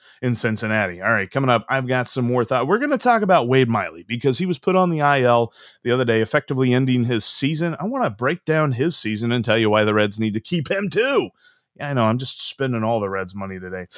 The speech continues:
Before we get into that, though, I wanna let you know that you can get all of your entertainment options under one television screen. Just check out direct T V dot com and look up direct T V Stream.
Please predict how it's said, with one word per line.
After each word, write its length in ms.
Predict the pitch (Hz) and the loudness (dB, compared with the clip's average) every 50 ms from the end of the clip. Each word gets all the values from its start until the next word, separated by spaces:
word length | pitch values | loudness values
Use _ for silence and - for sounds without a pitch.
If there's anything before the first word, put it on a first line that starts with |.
| - - - _ - | -18 -18 -10 _ 0
Before 280 | 156 - - 247 220 | 0 2 2 2 2
we 120 | 208 190 147 | 2 -2 0
get 160 | 151 160 151 | 0 -2 -2
into 180 | 143 127 - | -2 -4 -4
that, 240 | 117 120 127 135 131 | -2 0 0 0 0
though, 200 | 143 135 131 95 - | 0 0 0 0 0
I 80 | 135 190 | 0 0
wanna 240 | 202 202 185 156 | 2 2 2 2
let 260 | 131 127 127 123 - - | 2 2 2 0 -2 -2
you 120 | 208 233 | -2 -2
know 180 | 170 127 127 165 | -2 -2 -4 -6
that 140 | 214 - - | -8 -12 -14
you 240 | 139 131 170 240 254 | -10 -6 -4 -4 -4
can 200 | - - 185 175 | -2 -2 -2 0
get 120 | 175 185 | 0 2
all 200 | 180 170 175 170 | 4 4 4 4
of 80 | 143 123 | 2 0
your 200 | 120 151 160 151 | -2 -2 -2 -2
entertainment 560 | 147 143 139 120 107 120 113 113 107 104 101 | 0 0 -2 -2 -2 -2 -2 0 0 0 2
options 380 | 98 101 101 - - 110 101 - - | 2 0 0 -2 -4 -6 -6 -6 -6
under 300 | - 214 226 220 220 214 | -6 -4 0 2 2 2
one 400 | 175 156 170 170 180 185 185 170 | 2 2 0 0 0 0 0 -2
television 480 | - - 180 202 196 180 165 147 139 123 | -2 -2 -2 0 0 0 0 0 -2 -4
screen. 400 | - - - 135 127 113 101 92 _ _ - - _ _ | -4 -4 -4 -4 -2 -2 -4 -6 _ _ -20 -20 _ _
Just 220 | - 131 - - | -10 -10 -6 -4
check 160 | 127 113 - | -4 -2 0
out 160 | 120 113 110 | 0 0 0
direct 320 | - 110 98 104 110 107 - | 0 0 0 0 -2 -2 -4
T 140 | - 110 104 | -4 -4 -2
V 180 | 101 110 107 | -2 0 0
dot 240 | 104 107 107 104 - | 2 2 2 0 0
com 300 | - 120 131 147 151 147 | -2 -2 0 0 0 -2
and 120 | 135 131 | -2 -2
look 140 | 135 135 - | -4 -4 -6
up 180 | - - - 113 | -6 -8 -8 -6
direct 480 | 120 123 120 110 120 127 - _ _ - | -4 -4 -4 -2 -2 -2 -4 _ _ -6
T 200 | - 127 120 113 | -4 -2 -2 0
V 380 | 120 147 135 110 98 98 - _ _ | 0 0 0 -2 -4 -4 -8 _ _
Stream. 500 | - - - - 143 135 127 107 90 | -12 -12 -10 -4 -2 -2 -2 -2 -4